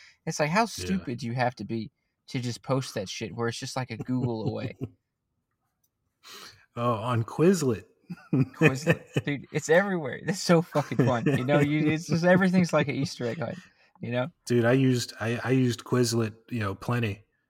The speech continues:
Speaker 2: in, in college and whatnot just to help study. I never came across any classified material on there, but, you know, kinda wish I did. It feels like I kinda missed out using Quizlet,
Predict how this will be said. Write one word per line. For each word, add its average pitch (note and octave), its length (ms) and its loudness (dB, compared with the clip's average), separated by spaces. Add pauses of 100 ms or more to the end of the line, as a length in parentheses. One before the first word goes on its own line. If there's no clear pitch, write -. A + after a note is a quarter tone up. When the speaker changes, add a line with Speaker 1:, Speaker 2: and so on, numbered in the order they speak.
(480)
Speaker 2:
in, G#2 320 -6
in G#2 140 -8
college G#2 500 -2
and G2+ 120 -6
whatnot G2+ 480 -6
just - 260 -6
to G2 220 -10 (120)
help G#2 220 -8
study. G#2+ 400 -2
I G2+ 80 -2
never B2 340 6
came A2 280 0
across G#2 420 -2
any G#2+ 160 -4
classified G#2 640 -2
material A2+ 560 -2
on F#2+ 160 -4
there, F#2+ 180 -4
but, F#2+ 300 -8 (1000)
you G2+ 120 -6
know, G2 260 -6 (100)
kinda C#3+ 280 2
wish B2 200 2
I A2 60 0
did. A#2+ 260 4
It - 120 -6
feels C3 240 4
like A2+ 120 2
I A2 100 0
kinda A2+ 260 2
missed A2+ 320 0
out A2 260 0
using F#2+ 320 -4
Quizlet, A2+ 440 -4